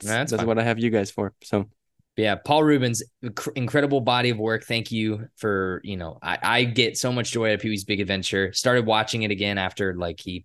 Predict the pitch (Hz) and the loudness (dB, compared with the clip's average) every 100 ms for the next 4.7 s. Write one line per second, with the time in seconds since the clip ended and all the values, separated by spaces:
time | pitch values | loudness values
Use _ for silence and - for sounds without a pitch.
0 | - 98 101 95 95 90 92 87 92 90 | -8 -6 -4 -2 -2 -2 -4 -4 -4 -4
1 | 90 87 90 87 87 87 _ _ - 107 | -6 -6 -4 -4 -4 -8 _ _ -4 -2
2 | 95 101 92 - 95 - - 85 87 87 | -2 -4 -8 -4 -2 -2 -6 -6 -4 -4
3 | 87 - 95 92 90 90 95 95 87 87 | -2 -4 -4 -6 -6 -4 -2 -2 -2 -6
4 | 95 95 98 104 123 92 | -2 0 2 2 2 2